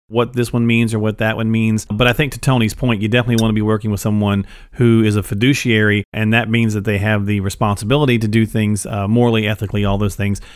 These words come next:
for the client first, which, again, to Tony's point, you would think would be, you know, kind of common sense anyway, but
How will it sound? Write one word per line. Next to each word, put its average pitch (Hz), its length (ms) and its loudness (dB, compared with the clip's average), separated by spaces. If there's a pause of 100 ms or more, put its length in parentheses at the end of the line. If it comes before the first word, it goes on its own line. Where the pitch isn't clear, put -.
for 117 220 0
the 98 80 -2
client 104 420 0
first, 123 360 2
which, 120 260 0
again, 135 400 0
to 123 100 -10
Tony's 110 300 0
point, 113 300 -2 (320)
you 101 220 -2
would 92 180 -2
think 101 240 -2
would 107 140 -2
be, 113 300 0
you 123 180 -6
know, 104 160 0
kind 113 220 -2
of 92 80 -6
common 120 320 0
sense 135 400 -2
anyway, 123 520 0 (440)
but 110 260 4